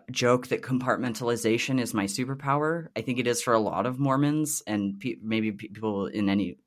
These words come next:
number of religions. But so the things that might have been tough or I thought were being put upon me was just, "That's how it is. And I do this other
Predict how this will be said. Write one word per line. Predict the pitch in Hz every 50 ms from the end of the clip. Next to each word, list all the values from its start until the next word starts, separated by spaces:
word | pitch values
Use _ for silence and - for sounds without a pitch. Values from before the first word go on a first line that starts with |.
| _
number | - 117 110 110 110 113 120 127
of | 120 110
religions. | 120 120 107 101 98 117 135 139 156 170 170 - - - - - - - - - - - - - _ _ _ -
But | 139 135 127 -
so | - - 143 135
the | 120 127
things | 127 - - 135 123 131 131 131 127 -
that | - 131 120 110 98 87 - - _ _ _ _ _ _ _ _ _ _ _ _
might | - 113 110 117 117
have | 120 110
been | 113 120 113 110
tough | 107 - - 113 110 110 - - 113
or | 107
I | 104 104 104
thought | 101 - - 107 98 101 92 -
were | 113 113
being | - 113 113 107 107
put | - - 117
upon | 101 101 - - 101 104 110 113
me | 113 113
was | 104 101 -
just, | 113 110 - - -
"That's | 98 92 92 -
how | - - 107 104
it | 98
is. | 95 95 92 87 87 - -
And | - 92
I | 95 95
do | 98 - 95 92
this | 95 - -
other | 95 95 90 92